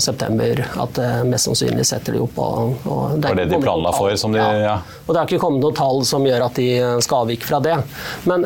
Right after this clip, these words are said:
Speaker 1: men det som har vært, eh, litt sånn i markedet en periode nå, er jo at, eh, de skal legge en renteøkning på toppen av det, ikke sant? Så at vi kommer på en topp på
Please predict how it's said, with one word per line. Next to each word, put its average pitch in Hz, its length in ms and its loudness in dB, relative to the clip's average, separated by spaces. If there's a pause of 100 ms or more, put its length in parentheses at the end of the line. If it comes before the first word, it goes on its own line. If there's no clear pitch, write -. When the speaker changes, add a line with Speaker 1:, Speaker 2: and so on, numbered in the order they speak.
(140)
Speaker 1:
men 185 140 4
det 160 140 4
som 165 180 2
har 165 100 4
vært, 151 300 -2
eh, 156 760 2
litt 156 140 2
sånn 156 240 2
i 147 220 4
markedet 131 500 0
en 139 200 4
periode 139 380 2
nå, 165 220 4
er 127 320 2
jo 131 80 2
at, 127 160 -2
eh, 131 240 0
de 131 120 2
skal 139 200 0
legge 120 180 2
en 123 160 2
renteøkning 123 480 0
på 143 100 2
toppen 143 320 0
av 156 120 2
det, 175 100 0
ikke 135 240 0
sant? 143 160 0
Så 131 140 0
at 110 60 -4
vi 131 120 0
kommer 127 320 0
på 131 160 0
en 120 300 2
topp 120 260 -4
på 131 140 0